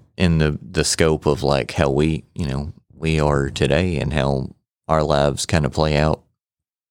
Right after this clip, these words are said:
even to this day is, like, um, you know, there are people that, that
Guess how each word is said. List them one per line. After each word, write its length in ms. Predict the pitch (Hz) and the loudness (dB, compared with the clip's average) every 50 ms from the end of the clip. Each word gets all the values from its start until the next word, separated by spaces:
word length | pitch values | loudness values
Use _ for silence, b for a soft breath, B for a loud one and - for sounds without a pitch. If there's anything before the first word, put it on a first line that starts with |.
| _ | _
even 300 | - 85 78 71 78 71 | -2 0 0 2 0 -2
to 100 | 67 - | 0 0
this 200 | 76 73 73 69 | 0 0 0 0
day 300 | - 73 73 82 87 85 | 0 0 2 2 2 0
is, 220 | 76 67 - - 71 | -2 -2 -4 -4 -4
like, 300 | 71 69 64 - - b b b b b b b b b b b b b _ | -4 -2 -4 -4 -8 b b b b b b b b b b b b b _
um, 520 | - 78 73 69 67 65 - - - - - _ _ _ _ _ - | -2 0 0 0 0 -2 -4 -6 -10 -14 -16 _ _ _ _ _ -2
you 80 | 87 | 0
know, 80 | 78 73 | 2 2
there 160 | 76 82 92 87 | 4 4 2 2
are 60 | 80 | 2
people 460 | - 85 82 82 - - 73 76 73 | 2 0 0 2 2 2 2 2 2
that, 340 | 69 73 71 67 67 69 - - _ _ _ _ _ _ _ _ _ _ _ _ _ _ _ - | 2 2 2 2 2 0 -2 -4 _ _ _ _ _ _ _ _ _ _ _ _ _ _ _ -6
that 240 | 78 73 71 - | -4 -2 -2 -4